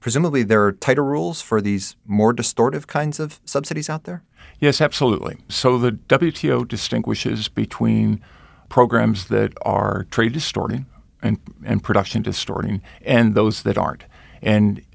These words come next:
Speaker 2: those that are distorting are seen as trade distorting from the W T O perspective. They come under discipline. Countries have what is known as an a-, uh, aggregate measurement of support, which is the totaling of all their trade distorting support.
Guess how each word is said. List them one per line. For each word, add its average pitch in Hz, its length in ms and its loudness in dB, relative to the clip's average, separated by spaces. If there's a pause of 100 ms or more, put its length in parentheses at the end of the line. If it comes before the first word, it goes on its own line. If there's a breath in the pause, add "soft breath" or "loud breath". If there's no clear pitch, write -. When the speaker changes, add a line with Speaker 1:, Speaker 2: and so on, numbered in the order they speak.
Speaker 2:
those 107 400 4
that 117 220 2
are 135 380 2
distorting 110 640 0
are 107 120 -4
seen 113 280 0
as 107 160 0
trade 113 220 0
distorting 107 460 -4
from 110 200 -6
the 107 80 -2
W 104 240 -4
T - 160 -4
O 104 140 -4
perspective. - 640 -8 (400 loud breath)
They 131 340 4
come - 280 -2
under 117 220 0
discipline. - 420 -10 (300)
Countries 117 580 -2 (260 loud breath)
have 113 220 2
what 110 160 2
is 104 160 0
known 107 200 4
as 101 160 0
an 104 80 0
a-, 104 160 2 (120)
uh, 101 320 -4
aggregate 127 540 0
measurement 113 440 0
of - 160 -6
support, - 480 -6 (380 loud breath)
which - 200 -4
is 95 120 -6
the - 100 -4
totaling 127 580 0
of - 160 -4
all 135 280 6
their 135 180 0
trade 123 300 -2
distorting 110 500 -2
support. - 500 -6